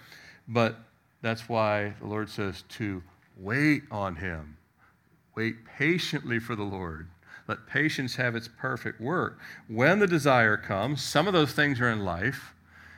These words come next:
Poor Abraham and Sarah, waiting for Isaac, waiting for Isaac, waiting for Isaac, waiting for Isaac. We gotta fix this, right? Big,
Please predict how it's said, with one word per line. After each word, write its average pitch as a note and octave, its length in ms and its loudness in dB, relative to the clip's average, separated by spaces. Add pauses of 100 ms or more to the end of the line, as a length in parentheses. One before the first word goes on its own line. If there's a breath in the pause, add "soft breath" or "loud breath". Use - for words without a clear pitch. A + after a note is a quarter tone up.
(640 loud breath)
Poor - 300 -4 (340)
Abraham A#2 420 0
and A2 80 -4
Sarah, C#3 480 2
waiting A#2+ 240 -2
for A#2 160 -2
Isaac, C3+ 340 4
waiting A#2 240 -2
for A#2 160 0
Isaac, C3+ 320 2
waiting B2 220 -2
for A#2 160 -4
Isaac, C#3 340 0
waiting A2+ 240 -2
for A#2 160 -4
Isaac. C#3 380 0 (540 loud breath)
We D3 100 0
gotta - 140 2
fix - 320 0
this, - 400 -10 (200)
right? C3 200 6 (1120)
Big, G#2 160 -2